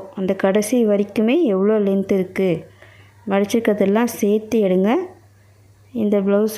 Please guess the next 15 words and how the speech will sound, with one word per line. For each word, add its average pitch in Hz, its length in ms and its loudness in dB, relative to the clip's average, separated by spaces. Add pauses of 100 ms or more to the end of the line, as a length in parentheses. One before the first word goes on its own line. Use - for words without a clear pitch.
வந்து 208 200 0 (160)
பதினாலு 202 480 2
இன்ச் 208 240 -2
இருக்கு 190 280 -2 (100)
எனக்கு 196 240 -4
ஃப்ரண்ட் 190 340 0
லென்த்து. 190 380 0 (1500)
நோட் 214 220 -2
பண்ணிக்கோங்க. 190 480 0 (140)
ஒவ்வொரு 214 320 0
மெஷர்மெண்ட்டும் 220 640 0 (280)
நீங்க 208 140 0 (100)
எடுக்கும்போது 208 580 0 (960)
நோட் 220 220 -2
பண்ணிக்கோங்க. 196 440 0